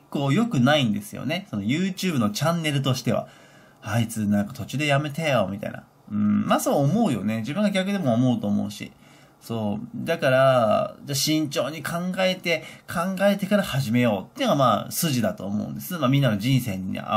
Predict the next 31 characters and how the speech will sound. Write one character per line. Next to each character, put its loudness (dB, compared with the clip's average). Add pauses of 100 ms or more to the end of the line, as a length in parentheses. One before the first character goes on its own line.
お 0
い -6
て -6
も -8
ね。 -4 (720)
た 4
だ、 2 (560)
結 -2
構 -2 (120)
慎 -2 (180)
重 -2
に 2
な 4
り 0
す -2
ぎ 0
ち -2
ゃ 2
っ -8 (180)
て 0
る -2
時 -2
も 0
あ 4
る 0
と -4
思 0
っ -4
て -14
い -12
て、 -4